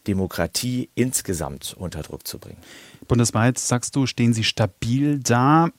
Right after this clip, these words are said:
Speaker 2: im Osten weniger, da sind so zwischen fünf bis sieben Prozent so in den Umfragen. Gibt's denn was, äh, was sie jetzt inhaltlich sich vorgenommen haben, gerade mit Blick auf die Wahlen im Osten? Welches Signal geht denn jetzt von dieser Klausur aus in Leipzig?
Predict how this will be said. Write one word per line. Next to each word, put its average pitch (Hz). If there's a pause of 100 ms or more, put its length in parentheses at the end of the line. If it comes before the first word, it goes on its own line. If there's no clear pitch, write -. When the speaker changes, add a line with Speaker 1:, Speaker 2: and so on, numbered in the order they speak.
Speaker 2:
im 117
Osten 120
weniger, 143
da 117
sind 120
so 131
zwischen 120
fünf 131 (200)
bis -
sieben 127
Prozent 127
so 143
in 135
den 131
Umfragen. 135 (300)
Gibt's -
denn 185
was, 170
äh, -
was 127
sie 143
jetzt -
inhaltlich 165
sich 120
vorgenommen 117
haben, 113
gerade 131
mit 117
Blick 123
auf -
die 104
Wahlen 107
im 104
Osten? -
Welches 110
Signal 120
geht 143
denn 131
jetzt -
von 113
dieser 113
Klausur 110
aus 131
in 110
Leipzig? -